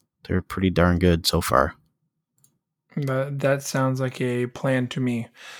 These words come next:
Speaker 2: With that being said, if you guys have any comments about what we talked about today, awesome. If you're upset that we spoiled it, you guys lasted an hour and twenty-six minutes with us just spoiling shit.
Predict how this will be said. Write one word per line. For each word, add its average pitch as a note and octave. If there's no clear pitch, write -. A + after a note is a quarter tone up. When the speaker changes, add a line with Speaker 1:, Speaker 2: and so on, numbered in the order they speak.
Speaker 2:
With E3
that F#3+
being F3+
said, A#3
if G3+
you G3
guys G3+
have F#3
any F3
comments G3
about E3+
what E3+
we E3+
talked F#3+
about E3+
today, F#3+
awesome. G3
If C3
you're D3+
upset F#3+
that E3+
we D#3
spoiled F#3+
it, A#3
you F3
guys F#3
lasted C#3+
an C3
hour C#3+
and B2
twenty-six E3
minutes C#3+
with F3+
us F3
just F3
spoiling D3+
shit. C3